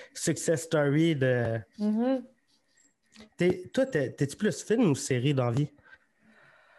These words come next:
Speaker 2: Ah, ça dépend, là. Les, les deux, tu sais, j'ai étudié en cinéma, mais en même temps, j'ai toujours voulu écrire une série. J'ai toujours trippé ces sitcoms.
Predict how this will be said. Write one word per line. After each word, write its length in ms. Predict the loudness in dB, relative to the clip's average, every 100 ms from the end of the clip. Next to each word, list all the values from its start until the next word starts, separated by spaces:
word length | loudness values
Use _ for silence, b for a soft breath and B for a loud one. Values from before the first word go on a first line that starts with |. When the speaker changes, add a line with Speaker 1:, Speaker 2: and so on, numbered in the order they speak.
| b b b
Speaker 2:
Ah, 300 | 0 2 2
ça 160 | 2 2
dépend, 640 | 4 2 2 2 4 2 2
là. 480 | 0 -2 -2 0
Les, 240 | 2 2 2
les 160 | 2
deux, 220 | 4 2 2
tu 60 |
sais, 100 | 2
j'ai 140 | 2 0
étudié 340 | 0 0 2
en 80 | 0
cinéma, 600 | -2 -2 2 2 4 2 2
mais 80 | 0
en 60 |
même 260 | 0 0 0
temps, 260 | 0 2 0
j'ai 140 | -2
toujours 200 | 0 2
voulu 280 | 4 4 4
écrire 340 | 2 4 4
une 140 | 4 2
série. 680 | 2 2 4 4 4 2 -2 _ _ _
J'ai 140 | -4 0
toujours 200 | 0 0
trippé 220 | 0 -2
ces 180 | 2 0
sitcoms. 840 | 2 -2 0 -2 0 0 0 -2